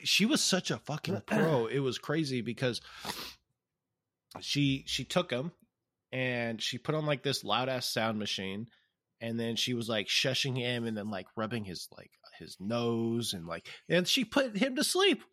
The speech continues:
Speaker 1: No problem, bro. It took, like, twenty minutes, but, like, I was like, "God damn, this lady's, like, she's just a pro,
Speaker 2: <laughs>
Speaker 1: man."
Speaker 2: She's
Speaker 1: And
Speaker 2: a baby, uh,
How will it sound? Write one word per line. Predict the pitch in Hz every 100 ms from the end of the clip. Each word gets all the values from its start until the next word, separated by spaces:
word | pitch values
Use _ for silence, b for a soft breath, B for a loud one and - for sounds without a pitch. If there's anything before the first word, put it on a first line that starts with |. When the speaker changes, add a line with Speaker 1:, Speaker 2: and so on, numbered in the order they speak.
| B B B
Speaker 1:
No | 226 302
problem, | 311 320 320 190
bro. | 180 254 247 B B
It | 208 214
took, | 285 302
like, | 277 -
twenty | - 180
minutes, | 180 262 311 -
but, | 165 147
like, | 151 127 - -
I | 175
was | 180
like, | 165 - _ _ _
"God | - 220 208 175 _
damn, | 240 214 208
this | 240
lady's, | 196 208 208
like, | 208 208 214 226
she's | - 202 208
just | - - -
a | -
pro, | -
Speaker 2:
<laughs> | 190 147
Speaker 1:
man." | 98 147 - B B B
Speaker 2:
She's | 185
Speaker 1:
And | 202 202
Speaker 2:
a | 98 98 95 92 _ -
baby, | 101 98 98 98 95 92 _ -
uh, | 92 90 90